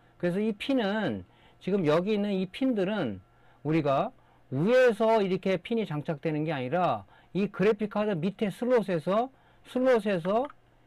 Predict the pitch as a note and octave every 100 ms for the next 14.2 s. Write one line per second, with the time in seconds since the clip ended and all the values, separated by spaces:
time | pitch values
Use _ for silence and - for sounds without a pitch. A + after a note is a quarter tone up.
0 | _ _ E3+ F#3 F#3 - B3+ A#3 A3+ F#3
1 | G3 - D3 - A#2+ A2 F#3+ F#3+ A#2+ C3
2 | C#3 C3+ G3+ - C3+ D#3 C#3+ - A3 F3+
3 | C#3+ _ - - F3 G#3 B3+ A#3+ A#3 -
4 | C#4 A#3+ A3+ - E3 F3 E3+ D3+ C#3+ B2+
5 | C3 A2 G#2 A2+ A#2 F3 C#3+ G2+ _ _
6 | D3+ G3 B3+ G#3+ F#3+ A3+ A3 A3 B3 C4
7 | C#4 B3 A3 G3+ G#3 D#3 F3 F3 - A#3+
8 | G#3 F#3 - B3 - F#3+ E3 D3+ B2+ C#3
9 | D#3 A2+ A#2+ A#2 G#2 G2+ G2 A#2 G#2+ -
10 | _ _ _ - A3 A#3 G3+ G#3+ C3+ G2
11 | - _ _ - F#3+ F#3 - - F#3 F#3+
12 | E3+ F3 G3 A2 - _ _ - D3 D3+
13 | E3 F#3+ A#3 _ _ - C#3 C3+ C#3 C3+
14 | C3+